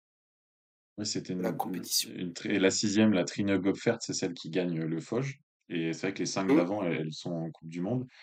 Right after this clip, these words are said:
Speaker 1: Et c'est vrai que c'était, euh, une
Speaker 2: Erner
Speaker 1: belle
Speaker 2: aussi.
Speaker 1: course à Annika Sif qui part, euh, vingt secondes devant, euh, Armbruster. On pensait qu'il y aurait match, mais voilà, Annika Sif, on l'avait dit à Seefeld, elle, euh, elle skie très bien.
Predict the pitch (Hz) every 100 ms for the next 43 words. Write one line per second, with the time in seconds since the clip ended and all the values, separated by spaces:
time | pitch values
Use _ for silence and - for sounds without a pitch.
0 | - - - 73 107 110 - 92 85 76
1 | 87 90 110 101 131 - 98 90 90 92
2 | 87 98 95 113 107 - - 95 90 82
3 | 82 92 95 101 104 87 85 87 87 87
4 | 85 85 85 87 - - 131 120 _ _
5 | _ _ - 87 87 90 107 104 101 85
6 | 87 98 - - 87 82 90 143 95 92
7 | - 123 - 92 85 85 87 98 90 85
8 | 90 - 120 147 - - 87 82 82 78
9 | 82 - - 73 - 90 110